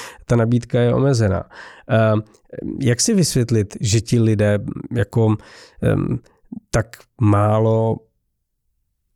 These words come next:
reflektují ty vlastní chyby v rozhodnutí a tak rádi je přenášejí na druhé,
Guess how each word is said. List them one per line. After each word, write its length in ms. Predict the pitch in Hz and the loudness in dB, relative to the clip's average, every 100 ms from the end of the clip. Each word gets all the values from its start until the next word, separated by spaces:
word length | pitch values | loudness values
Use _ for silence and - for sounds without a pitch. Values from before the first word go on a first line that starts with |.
| - | -2
reflektují 960 | 110 107 - 120 110 - 117 107 104 107 | 0 0 2 0 -2 0 2 4 2 0
ty 120 | 107 | -2
vlastní 640 | 101 101 95 - 110 104 | 0 0 0 0 2 2
chyby 560 | 101 - - 120 101 104 | 0 -8 -4 -2 0 0
v 180 | 95 98 | 0 -2
rozhodnutí 920 | 101 98 104 104 104 98 107 104 104 - | 0 0 0 2 0 -2 -2 -2 -2 -2
a 300 | 107 98 98 | -2 0 -2
tak 340 | - 110 - | -4 -6 -2
rádi 400 | 104 98 104 107 | 0 0 0 0
je 200 | 104 101 104 _ - | 0 0 -4 _ -6
přenášejí 960 | - 120 110 107 104 - 107 104 101 107 - - - | -2 2 2 2 0 0 0 0 0 -4 -14 -20 -2
na 120 | 110 | 0
druhé, 560 | 107 110 101 101 98 | 2 2 2 2 0